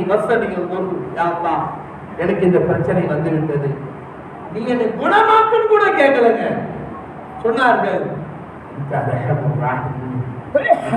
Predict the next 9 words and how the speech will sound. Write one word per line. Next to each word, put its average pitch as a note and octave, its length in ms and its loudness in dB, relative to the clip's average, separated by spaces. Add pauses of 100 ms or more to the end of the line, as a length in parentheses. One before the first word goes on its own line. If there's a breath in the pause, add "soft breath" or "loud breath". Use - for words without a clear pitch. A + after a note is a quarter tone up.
(120)
கருணையாளருக்கு F4+ 1040 6
எல்லாம் F#4+ 440 6 (100)
கருணையாளா C4+ 720 0 (300)
நிறுத்தி G#3+ 380 -4
கொண்டார்கள். E3+ 580 -6 (1400)
இறைவனின் G#3+ 640 4 (640)
அருள் B3+ 400 2 (120)
பிரவாகம் G4+ 600 4
எடுக்கிறது. C#4 600 4